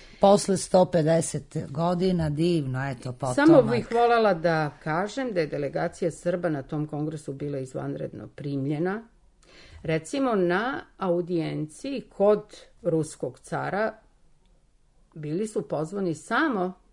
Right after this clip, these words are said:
Speaker 2: izabrani delegati, svega dvadeset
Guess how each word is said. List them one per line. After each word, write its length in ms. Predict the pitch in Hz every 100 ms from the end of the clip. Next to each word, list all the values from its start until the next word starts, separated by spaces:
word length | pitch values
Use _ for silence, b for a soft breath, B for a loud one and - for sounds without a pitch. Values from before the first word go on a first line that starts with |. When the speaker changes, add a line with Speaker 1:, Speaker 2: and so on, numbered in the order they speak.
| _
Speaker 2:
izabrani 680 | 214 208 202 151 139 139 139
delegati, 760 | 139 131 127 131 127 - - 123
svega 500 | - 170 180 165 - -
dvadeset 880 | 175 160 143 151 165 143 139 - -